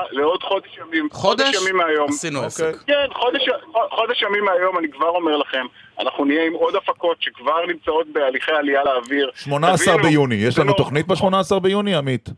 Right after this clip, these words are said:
Speaker 2: כן.
Speaker 3: מעולה.
Speaker 2: א-, אושר, אבל אני אשאל אותך את זה
Speaker 1: אוקיי.
Speaker 2: אחרת. נניח שנתניהו לא היה עושה את המוות לתאגיד, ולא היה דוחה,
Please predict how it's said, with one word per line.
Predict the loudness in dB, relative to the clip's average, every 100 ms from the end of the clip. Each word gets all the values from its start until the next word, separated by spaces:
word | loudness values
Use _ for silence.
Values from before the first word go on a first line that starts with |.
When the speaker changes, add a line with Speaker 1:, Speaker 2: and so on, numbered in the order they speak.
| _
Speaker 2:
כן. | -6 -6 -6 _
Speaker 3:
מעולה. | -2 0 0
Speaker 2:
א-, | -2 -4 0
אושר, | 0 0 -2
אבל | 0
אני | 0 -2
אשאל | -2
אותך | -2 0
את |
זה | 0
Speaker 1:
אוקיי. | 0 0
Speaker 2:
אחרת. | -2 -4 -4
נניח | 0 0 0
שנתניהו | -2 0 0 2 2 4
לא | 4
היה | 2
עושה | 0 -2 -2
את | 0
המוות | -2 -2 -2
לתאגיד, | -2 -2 -2 -2 -6 -6 -6
ולא | 0 2
היה | 2 2
דוחה, | 0 0